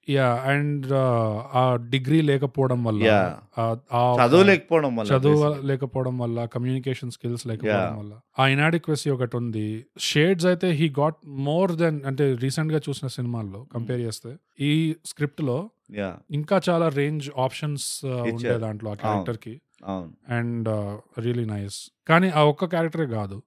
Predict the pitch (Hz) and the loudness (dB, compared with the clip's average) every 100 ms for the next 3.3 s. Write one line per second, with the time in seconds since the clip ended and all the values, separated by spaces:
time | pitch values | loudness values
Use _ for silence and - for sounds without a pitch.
0 | _ 139 117 120 139 147 147 - 143 143 | _ -4 0 2 2 0 -2 -4 -2 0
1 | 139 131 127 123 123 123 117 110 107 101 | -2 -2 -2 0 0 -2 -2 0 -2 -2
2 | 123 120 117 101 - 95 - 127 127 127 | 0 0 0 -4 -12 -20 0 2 4 2
3 | - 120 | 0 -4